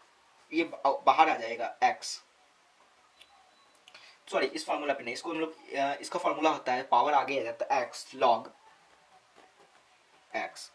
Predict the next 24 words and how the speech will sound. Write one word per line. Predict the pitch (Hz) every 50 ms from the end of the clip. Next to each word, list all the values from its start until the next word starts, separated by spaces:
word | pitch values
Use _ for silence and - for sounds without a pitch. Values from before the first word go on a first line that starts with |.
| _ _ _ _ _ - - - _ -
तो | - 202
देखिए | 160 170 - - 208
ये | 190 196 190 - -
first | - 147 - - - -
है | - 120 117 113 - _ _ _ _ _ _ _ _ -
और | 143 139 139 135
ये | 139 131
second, | - - 117 - - 117 - 120 - _ _ _ _ _ _ _ _ -
तो | 143
यहाँ | 139 139 - 165
पे | 170 - 170
हम | 156 139
लोग, | 131 127 127 127 - - - - _ _ - - -
अब | 143 143 -
हम | 170 170
लोग | 175 165
differentiate | 156 151 156 160 151 - - 139 143 135
करते | - 120 113 - - -
हैं। | 113 113 - - _ _ _ _ - - - - - - - - - - - - - - - - - - _ _ - - - - - - - - -
देखिए | 139 151 147 - 190 170
यहाँ | 143 127 -
पे | - 127
हम | 120 110
लोग | 110 117 -